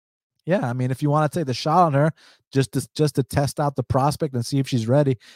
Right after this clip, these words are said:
I get it. But my pick will be Manon Fiorot because I simply think she's got the goods to compete with someone. Like, to, to beat Chookagian, certain things must be in place. You have to at least match or surpass the volume.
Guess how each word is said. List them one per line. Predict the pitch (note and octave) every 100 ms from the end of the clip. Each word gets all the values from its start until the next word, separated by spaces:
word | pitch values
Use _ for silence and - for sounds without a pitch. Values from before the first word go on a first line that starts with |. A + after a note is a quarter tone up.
| -
I | A2+
get | A#2+ D3 D3
it. | A#2
But | G2+ A#2 A2+
my | C#3
pick | - D3+ -
will | B2
be | C3+ C3
Manon | C3 B2+ C#3
Fiorot | C#3+ B2 D3
because | D#3 F#3+ E3+
I |
simply | - G3 G3+
think | - F3+
she's | - E3+
got | F3+ E3
the | D#3+
goods | - D#3+ B2+ - _ _ _
to | -
compete | B2+ A#2+ B2+ A2
with | G#2
someone. | - F#2 G#2+
Like, | B2 B2+
to, | E3+ F3
to | - D#3+
beat | A2 D3 F3+
Chookagian, | - E3 - F3 E3+ C#3+ C3+ - _ _ _
certain | - F3+ F3+ E3
things | D#3+ D3+ D3
must | C3+
be | D3 C3+
in |
place. | A#2+ D3+ A#2+ G2 - _ _ _ -
You | C3
have | A#2+ D3 D3+ -
to | D3
at | B2+ C#3
least | C3 C3 G#2
match | A2+ A#2+ C3 B2+ -
or | C#3
surpass | A2 A#2+ - B2+ B2+
the | A#2
volume. | G#2+ D3+ D3+ A#2 G2+